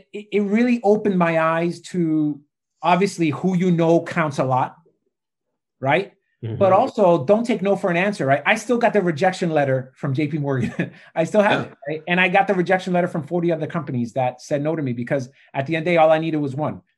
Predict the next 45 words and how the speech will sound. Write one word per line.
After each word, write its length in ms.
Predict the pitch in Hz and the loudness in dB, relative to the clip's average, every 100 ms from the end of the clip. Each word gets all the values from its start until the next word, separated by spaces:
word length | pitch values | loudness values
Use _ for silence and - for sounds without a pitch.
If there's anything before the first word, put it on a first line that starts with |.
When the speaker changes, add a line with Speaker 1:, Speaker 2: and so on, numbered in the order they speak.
| _ - | _ -6
Speaker 1:
right? 260 | 131 135 | -4 -4
So, 540 | 135 151 143 143 139 - | -6 -4 -4 -4 -6 -6
um, 480 | 147 143 135 127 120 _ _ _ | -2 0 0 -2 -6 _ _ _
so 140 | - 180 | -2 2
getting 220 | 202 226 | 2 4
back 180 | 220 214 | 2 2
to 80 | 214 | -2
what 160 | 214 | -2
you 60 | 208 | -2
said, 440 | 180 247 214 180 - | -2 0 0 -2 -12
I, 80 | 160 - | -16 -8
I, 260 | 180 196 202 - 180 | -2 -2 -2 -4 -2
I've 100 | 208 | -2
taken 300 | 208 208 208 | 0 -2 0
that 160 | 180 180 | 2 0
experience 600 | 185 - 180 180 185 180 - | 0 -6 -2 -2 -4 -6 -6
and 100 | 147 | -4
I've 60 | |
applied 340 | 147 139 160 160 | -4 -2 -2 -2
it 80 | |
to 120 | 147 160 | -4 -2
everything 460 | 160 170 156 143 | -2 -2 -6 -4
I 120 | 135 | -4
do, 340 | 135 147 156 107 | -4 -2 -2 -4
right? 340 | 107 120 123 | -4 -6 -8
So 440 | - 131 127 127 - _ _ | -4 0 0 -2 -10 _ _
I've 240 | - 143 135 | -4 -2 -2
started 380 | - 156 160 151 | 2 4 4 0
a 60 | |
couple 260 | 143 156 160 | -4 -4 -4
different 300 | 151 156 135 | -8 -6 -6
companies 560 | 160 151 156 151 147 | -6 -6 -4 -4 -4
while 320 | 123 151 160 160 | 0 4 4 4
I'm 120 | 143 | 0
doing 240 | 143 147 | -4 -4
my 140 | 143 135 | -4 -8
corporate 400 | - 175 170 - | -4 -4 -4 -8
job, 300 | 120 90 107 | -10 -10 -14
right? 220 | 120 117 | -14 -10
So 140 | 123 | -8
I 60 | 120 | -6
had 220 | 139 139 | -2 -2
a 80 | 127 | -4
corporate 420 | - 196 190 180 | -2 -4 -2 -4
job 500 | - 170 165 170 139 | 2 4 4 2 -2